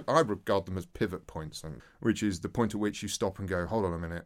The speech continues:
maybe the journey I was going up that particular mountain has led me into a cul-de-sac and I don't know quite how to get out of here. I now have the opportunity to change." At the age of twenty-eight,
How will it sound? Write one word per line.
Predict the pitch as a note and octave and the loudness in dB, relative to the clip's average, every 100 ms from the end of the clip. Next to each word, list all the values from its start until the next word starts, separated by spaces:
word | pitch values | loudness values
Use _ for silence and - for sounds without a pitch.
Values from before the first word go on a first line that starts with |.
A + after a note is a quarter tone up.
| - | -6
maybe | G2 F#2+ F2 | -2 -2 -2
the | F2 | -2
journey | F#2+ F2 F2 | -2 -2 -2
I | |
was | E2+ D#2+ | -4 -4
going | F2 E2+ | -4 -4
up | E2 | -6
that | E2+ | -10
particular | - E2+ - E2+ | -12 -14 -10 -6
mountain | F2 E2+ E2 F2 | -4 -4 -4 -6
has | E2+ | -4
led | F2+ E2+ | -4 -4
me | F2+ E2 E2 G2 | -4 -6 -8 -10
into | F2+ E2+ | -8 -8
a | |
cul-de-sac | - F#2 E2 - D#2+ | -6 -6 -4 -6 -6
and | F2 | -6
I | |
don't | E2+ F2 | -6 -6
know | D#2+ | -8
quite | - G2+ F2 | -4 -2 0
how | F2+ | -2
to | E2+ | -4
get | F2 | -2
out | F2 F2 | -2 -2
of | D#2+ | -4
here. | F2+ F2 F2 - - _ _ | -4 -4 -6 -12 -20 _ _
I | G#2 | 2
now | G2+ G2+ | 4 2
have | G2+ F#2 | 0 -2
the | F#2 | -4
opportunity | - - F2+ F2 F#2 E2+ | -6 -6 -4 -4 -6 -6
to | - F2 E2 D#2 - - | -6 -4 -4 -6 -14 -18
change." | - F#2 E2 D#2 - _ _ _ _ - | -10 -8 -8 -14 -18 _ _ _ _ -8
At | G2 G2 | -8 -4
the | G#2 | -2
age | G2 F#2+ | -2 -4
of | E2+ | -10
twenty-eight, | - G#2+ G2 F#2+ F#2 | -6 -2 0 -2 -2